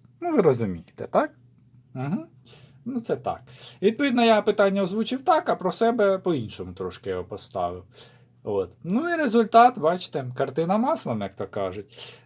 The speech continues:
Дивіться, що в нас тут. Ну, ось, ось люди, росіяни в даному випадку, москвичі, а? Привіт їм. В лапках.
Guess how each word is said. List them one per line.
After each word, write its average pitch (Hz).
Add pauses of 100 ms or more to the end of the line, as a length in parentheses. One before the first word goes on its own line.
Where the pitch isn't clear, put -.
Дивіться, 208
що 190
в 185
нас 170
тут. -
Ну, 330
ось, 302
ось 311
люди, 151 (300)
росіяни 135
в 104
даному 107
випадку, 110 (100)
москвичі, 226 (200)
а? 208 (220)
Привіт 139
їм. - (1040)
В 123
лапках. 123